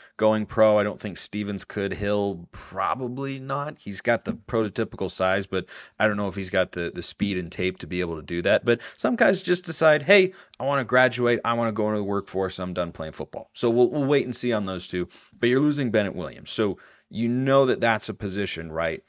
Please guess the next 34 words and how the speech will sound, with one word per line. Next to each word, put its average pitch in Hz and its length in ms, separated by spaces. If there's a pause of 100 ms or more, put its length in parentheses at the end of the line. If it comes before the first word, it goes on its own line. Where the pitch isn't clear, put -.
(120)
Hybrid 113 420
linebacker, 101 680
maybe 82 200
you 92 60
slide 107 240
Jeffrey 110 280
Bassa 98 500
over 92 260
there. 92 260
He 90 140
struggled 92 380
this 90 180
year 90 100
at 87 80
the 85 80
linebacker 82 560
position 85 480
in, 85 260 (380)
in 101 140
a 90 40
major 82 380
way. 110 300
But 104 420 (720)
think 185 220
about 185 180
the 131 80
rest 117 200
of 104 100
Oregon 98 260
safeties 71 400
this - 200
year. - 160 (1800)
Brian 139 280
Addison, 120 540